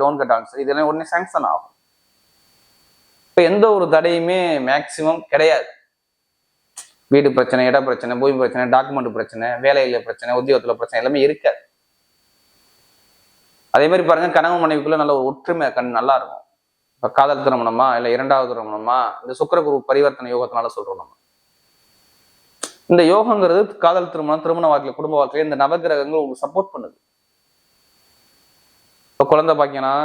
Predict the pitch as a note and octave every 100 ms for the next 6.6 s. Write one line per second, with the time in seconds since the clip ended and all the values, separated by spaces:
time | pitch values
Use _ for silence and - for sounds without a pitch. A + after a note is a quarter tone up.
0 | D3 C#3 C3+ C3 B2+ B2 B2 B2 B2 C3+
1 | - - _ _ _ D#3+ D3+ - F3 C3+
2 | A#2+ F2+ D#2+ E2 C3 C3+ B2+ B2+ C3 C3
3 | C#3 - D#3 C3+ C#3 C3+ C3 A#2 A2+ A#2
4 | B2+ B2+ D#3+ F#3+ F#3 D3 - - _ _
5 | _ _ _ _ _ _ _ _ - F#3
6 | F3+ G3 G3 G3 G3+